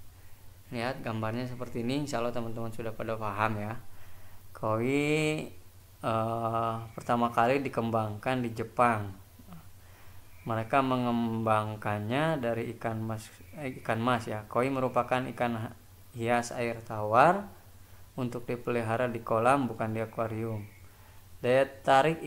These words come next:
ikan koi adalah memiliki warna-warni yang menarik ya. Merah, kuning, hijau di langit yang biru,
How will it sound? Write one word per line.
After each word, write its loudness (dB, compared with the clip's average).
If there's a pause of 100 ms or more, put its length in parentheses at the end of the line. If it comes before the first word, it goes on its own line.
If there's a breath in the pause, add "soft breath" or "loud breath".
ikan 0
koi 2
adalah 2
memiliki -2
warna-warni 4
yang 2
menarik 0
ya. -14 (680 loud breath)
Merah, -4
kuning, 0
hijau 0
di -2
langit -2
yang -2
biru, -4